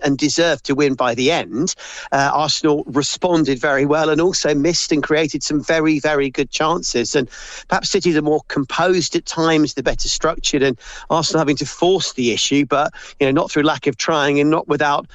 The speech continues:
some success, as you rightly say, in a, a really good game. And what we can safely say is these are the best two teams in the country by some distance. The table certainly doesn't lie, and it was quite right that it was first and second heading in. And how seismic might this be that City,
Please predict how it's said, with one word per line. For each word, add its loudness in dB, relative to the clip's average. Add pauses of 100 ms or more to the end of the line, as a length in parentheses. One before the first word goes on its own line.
(100)
some 0
success, -2
as -4
you -2
rightly 0
say, 2
in 2
a, 0 (280)
a 0
really 4
good -2
game. 2
And 2
what 0
we 0
can -2
safely -2
say -2
is -4
these 0
are 2
the -4
best -4
two -2
teams -2
in -8
the -6
country -2 (280)
by 2
some 0
distance. -2
The -4
table 0 (200)
certainly 0
doesn't -2
lie, 2
and 0
it 0
was -6
quite 0
right 0
that -8
it -4
was -4
first -2
and -8
second -2
heading 0
in. 4
And 2 (600)
how 2
seismic 0
might 0
this -2
be 2
that 0
City, 0